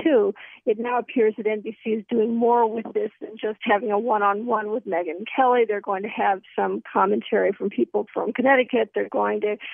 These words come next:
be doing some background research on, um, Alex Jones and, and revealing some more details about him and his agenda and this inconsistent position he's been taking for a long time,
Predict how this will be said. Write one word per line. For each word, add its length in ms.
be 80
doing 320
some 100
background 540
research 560
on, 260
um, 440
Alex 280
Jones 420
and, 200
and 240
revealing 500
some 120
more 160
details 500
about 320
him 240
and 100
his 120
agenda 360
and 140
this 200
inconsistent 800
position 420
he's 220
been 140
taking 340
for 120
a 60
long 300
time, 420